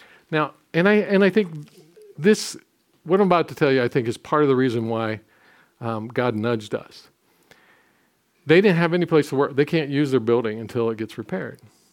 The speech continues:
They didn't have any place to worship. And so Pastor Don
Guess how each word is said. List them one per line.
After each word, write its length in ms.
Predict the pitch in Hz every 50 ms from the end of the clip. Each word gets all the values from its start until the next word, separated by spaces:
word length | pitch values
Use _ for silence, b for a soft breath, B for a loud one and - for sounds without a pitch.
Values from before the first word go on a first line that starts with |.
| _ _
They 100 | - 127
didn't 120 | 117 117 117
have 120 | 117 120
any 100 | 135 131
place 240 | - 143 139 135 -
to 80 | -
worship. 380 | 147 113 113 104 - - 127 139 139 _ _ _ _ _ _ _ _ b b b b b b b
And 140 | - 127 -
so 480 | - - 135 123 127 123 123 131 135 - b b b b b
Pastor 360 | - 151 143 143 139 - - 156
Don 460 | 139 147 127 127 127 131 135 139